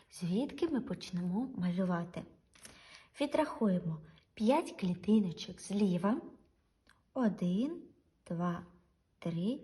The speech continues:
чотири, п'ять. Ставлю пальчик. І п'ять клітиночок зверху. Один, два, три, чотири,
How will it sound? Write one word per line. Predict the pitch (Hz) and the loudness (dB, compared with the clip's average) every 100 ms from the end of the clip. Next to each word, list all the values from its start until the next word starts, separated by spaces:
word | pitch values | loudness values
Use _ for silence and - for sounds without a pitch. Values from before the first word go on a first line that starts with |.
| - _ | -14 _
чотири, | - 175 - 185 220 240 240 220 - _ _ | -16 -16 -6 -2 -2 -4 -8 -12 -18 _ _
п'ять. | - 170 156 - - _ _ _ - _ - | -6 -6 -6 -12 -18 _ _ _ -20 _ -16
Ставлю | - 156 165 190 | -4 -4 -2 -4
пальчик. | - 190 180 - - - - - - - | 0 0 -2 -8 -10 -14 -20 -20 -20 -8
І | - 214 | -4 -2
п'ять | - 175 175 311 - - | 0 0 0 0 -4 -4
клітиночок | 214 - - 190 208 240 - - - _ _ _ - | -2 -2 -2 0 2 0 -2 -8 -14 _ _ _ -14
зверху. | 311 349 220 180 - 175 - - _ _ _ _ _ _ _ _ - | 2 4 4 2 -4 -8 -8 -16 _ _ _ _ _ _ _ _ -6
Один, | 180 165 - 170 190 302 - - _ - | -4 -4 -2 0 0 -4 -10 -20 _ -6
два, | 170 175 170 - _ _ - | -2 -2 -4 -10 _ _ -8
три, | - 180 247 - - _ | -2 0 0 -6 -20 _
чотири, | - - - 202 233 220 | -12 -8 -2 -2 -2 -4